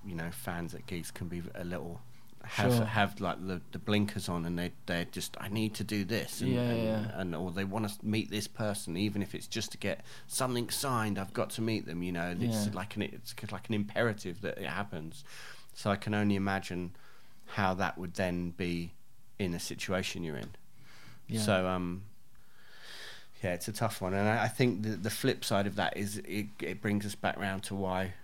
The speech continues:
Speaker 1: I'm sat here talking to you now, in the same sense, to a certain degree, that, that everyone is gonna wanna talk to
Speaker 2: Yeah.
Speaker 1: you about it.
Speaker 2: And, and, yeah, I, there, I, there are things that, you know, I've spoken about that I,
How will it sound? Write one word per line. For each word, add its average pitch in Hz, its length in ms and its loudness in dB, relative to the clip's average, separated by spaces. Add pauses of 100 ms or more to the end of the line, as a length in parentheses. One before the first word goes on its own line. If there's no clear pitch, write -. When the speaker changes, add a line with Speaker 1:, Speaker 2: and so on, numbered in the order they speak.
(300)
Speaker 1:
I'm 95 160 -4
sat 78 240 -2
here 90 100 -4
talking 98 340 -4
to - 140 -8
you 98 60 -2
now, 98 360 0 (160)
in 101 160 -4
the 95 60 -4
same 95 320 -2
sense, - 500 -4
to 107 100 -6
a 95 60 -4
certain 87 320 -2
degree, 92 360 -4
that, - 220 -4 (500)
that - 140 -8
everyone 92 400 -4
is 85 140 -6
gonna 95 200 -4
wanna 95 320 -4 (480)
talk - 200 -2
to 135 40 0
Speaker 2:
Yeah. 131 120 6
Speaker 1:
you 101 80 4
about 87 260 -6
it. - 140 -10
Speaker 2:
And, 139 360 6
and, 117 400 4
yeah, 113 260 0
I, 113 200 2
there, 113 340 2 (460)
I, 117 140 -4 (1120)
there 117 140 4
are 135 40 0
things 120 460 4
that, 110 260 4 (1200)
you 113 100 2
know, 104 200 4
I've 110 140 4
spoken 120 300 6
about 113 280 6
that 110 200 4
I, 104 220 -2